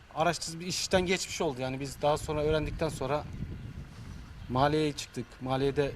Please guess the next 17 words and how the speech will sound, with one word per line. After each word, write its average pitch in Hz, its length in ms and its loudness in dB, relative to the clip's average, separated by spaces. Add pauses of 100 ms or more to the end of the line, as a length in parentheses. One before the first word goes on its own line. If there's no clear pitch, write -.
(460)
yani 104 160 -4
bu 131 60 0
işte 147 320 2 (420)
sözleşme 143 360 2
yapacağız 143 420 -2
dedik 143 100 -2
ama 123 220 2 (1400)
adam 127 240 6 (500)
yani 135 140 2
Zonguldak'ta 156 560 2
da 160 60 8
aynı 160 180 6
bu 156 60 -4
şekilde 160 380 0
işlemler 165 400 4
yapıyormuş. 123 460 -4 (260)
Zonguldak'ta, 131 680 0